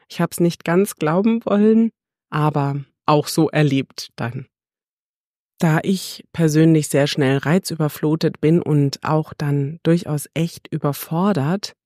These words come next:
war ich noch mal mehr froh, die etwas weniger besuchten Tage mitgenommen zu haben und überlege, nächstes Jahr vielleicht sogar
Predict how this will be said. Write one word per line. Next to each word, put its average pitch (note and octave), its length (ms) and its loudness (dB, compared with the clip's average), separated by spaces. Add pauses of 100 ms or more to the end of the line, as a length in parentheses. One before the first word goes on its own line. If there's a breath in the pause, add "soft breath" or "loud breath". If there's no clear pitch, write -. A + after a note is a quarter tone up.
(300)
war D3+ 220 2
ich D3 120 0
noch E3 200 0
mal D3+ 140 2
mehr C#3+ 320 4
froh, D#3+ 420 0
die D3+ 240 -2
etwas D3 400 -6
weniger D#3 320 2
besuchten C3+ 500 -4
Tage C3 300 -4
mitgenommen C3 580 -2
zu C3+ 180 -6
haben C3+ 360 0
und F3 260 2
überlege, C#3+ 540 0
nächstes D3 540 -2
Jahr C#3 160 -2
vielleicht C#3+ 280 -6
sogar C3+ 340 -2